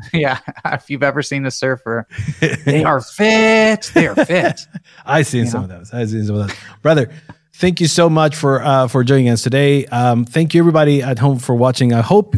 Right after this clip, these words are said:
Speaker 2: uh, you learned something today. And if you did, make sure you like this video and subscribe to our channel, which, um, we're celebrating with you today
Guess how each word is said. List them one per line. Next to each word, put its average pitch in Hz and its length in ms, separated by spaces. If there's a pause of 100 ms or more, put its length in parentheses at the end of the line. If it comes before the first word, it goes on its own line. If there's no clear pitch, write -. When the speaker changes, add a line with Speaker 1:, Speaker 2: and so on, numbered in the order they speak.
Speaker 2:
uh, 135 120
you 131 200
learned 131 280
something 120 340
today. 185 240
And 170 80
if 147 160
you 165 60
did, 170 440 (600)
make 123 120
sure 175 140
you 180 120
like 185 220
this 185 120
video 127 340
and 147 320
subscribe 139 560
to 120 100
our 113 120
channel, 180 400
which, 143 400
um, 139 440
we're 143 140
celebrating 185 480
with 135 100
you 131 120
today 123 640